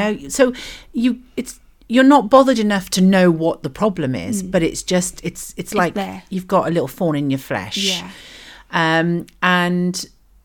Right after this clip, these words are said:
Speaker 1: what we're gonna learn this week as we go through that study is that sometimes God puts that
Speaker 2: Yeah.
Speaker 1: there for us to get our attention.
Speaker 2: Yeah.
Speaker 1: Um, because we're not listening.
Speaker 2: Mm.
Speaker 1: And so, you know, we, we kind of have that long, slow drip, drip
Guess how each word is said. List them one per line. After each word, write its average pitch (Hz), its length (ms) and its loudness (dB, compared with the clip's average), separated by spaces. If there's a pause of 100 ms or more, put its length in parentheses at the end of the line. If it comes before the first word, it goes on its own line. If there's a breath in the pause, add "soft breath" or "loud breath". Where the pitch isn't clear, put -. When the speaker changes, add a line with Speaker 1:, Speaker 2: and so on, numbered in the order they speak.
Speaker 1:
what 202 240 -2
we're 208 80 -2
gonna 190 160 2
learn 170 260 2
this 156 180 -6
week 165 160 -4
as 160 100 -10
we 160 80 -4
go 156 160 -2
through 160 180 -10
that 127 140 -6
study 147 320 -6
is 139 100 -6
that - 120 -12
sometimes 151 460 -6
God 147 300 -6
puts - 340 -10
that - 320 -12
Speaker 2:
Yeah. 196 200 -6
Speaker 1:
there 131 300 -4
for 131 220 -4
us - 320 -10
to - 160 -12
get 127 180 -4
our 123 160 -4
attention. 113 760 -8
Speaker 2:
Yeah. 190 280 -10 (400 loud breath)
Speaker 1:
Um, 160 420 2
because 156 240 -6
we're 156 60 -4
not 147 180 -6
listening. 107 480 -12
Speaker 2:
Mm. 190 220 -8 (260)
Speaker 1:
And 151 300 -2
so, 156 720 0 (220)
you 185 140 -4
know, 180 120 0
we, 185 320 -6
we 185 340 -6
kind 214 320 -4
of 208 80 -6
have 190 200 -6
that 170 200 -2 (160)
long, 196 480 0
slow 170 380 0
drip, 170 420 -4
drip 170 460 -4